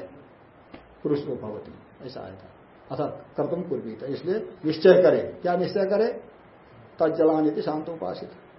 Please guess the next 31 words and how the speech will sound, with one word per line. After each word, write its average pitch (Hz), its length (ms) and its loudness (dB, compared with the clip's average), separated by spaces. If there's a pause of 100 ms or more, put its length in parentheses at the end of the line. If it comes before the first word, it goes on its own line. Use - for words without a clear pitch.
(520)
सर्वम 170 320 2
खलु 180 200 6
इदम 180 160 6
ब्रह्म, 185 260 0
ये 185 120 8
निश्चय 214 280 0
करे 202 220 -2
आया 117 220 -4
था। - 140 -16 (400)
किंतु 190 260 2 (400)
केवल 202 300 4
ब्रह्म 180 400 0
की 202 80 -2
उपासना 175 500 0
नहीं 156 180 -2
बताई 120 320 -6
थी 98 280 -16 (180)
उसमें। - 220 -18 (400)
अगला 165 240 2
मंत्र 165 280 -4
में 156 100 -2
कहा 135 220 -4
था, 185 280 -4 (280)
"मनोमय 135 720 0
प्राण 135 280 -6
शरीर 135 300 -6
भाव 123 400 -8
रूप 143 340 -4
सत्य 127 320 -8
संकल्प 131 440 -10
आकाशात्मा 135 1120 -6